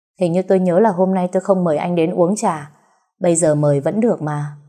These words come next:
Nói rồi anh ta chẳng chờ tôi trả lời, đã liếc mắt về phía cánh cửa rồi bảo, "Tôi đứng mỏi chân rồi, mở cửa đi." Lúc ấy thực sự tôi đã định đuổi anh ta về, nhưng lại chợt phát hiện ra gương mặt Phương trông rất mệt mỏi.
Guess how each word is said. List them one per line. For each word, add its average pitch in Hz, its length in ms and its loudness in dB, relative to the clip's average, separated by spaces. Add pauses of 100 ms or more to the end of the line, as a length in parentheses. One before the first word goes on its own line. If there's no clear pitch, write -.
(380)
Nói 165 200 -2
rồi 165 280 0
anh 165 160 -6
ta 170 140 -2
chẳng 165 300 -6
chờ 147 260 -2
tôi 175 200 0
trả 175 160 -8
lời, 147 340 -2 (260)
đã - 160 -2
liếc 262 280 0
mắt 262 180 -4
về 151 220 0
phía 156 140 -2
cánh 165 240 -6
cửa 196 200 0
rồi 147 160 -2
bảo, 151 260 -6 (600)
"Tôi 180 100 0
đứng 156 200 -2
mỏi 196 200 0
chân 170 240 -4
rồi, 147 220 -2 (320)
mở 165 280 -4
cửa 160 160 2
đi." 180 260 -2 (760)
Lúc 240 160 2
ấy 165 200 -2
thực 202 180 -2
sự 175 260 0
tôi 170 80 -2
đã 170 140 -4
định 208 240 0
đuổi 160 160 2
anh 170 200 -6
ta 165 160 -4
về, 147 340 -4 (400)
nhưng 185 220 0
lại 165 160 -2
chợt 147 240 -4
phát 233 120 -8
hiện 214 220 0
ra 170 120 -2
gương 170 240 -2
mặt 143 180 -6
Phương 180 260 0
trông 180 200 -2
rất 233 180 -4
mệt 165 160 -2
mỏi. 143 320 -4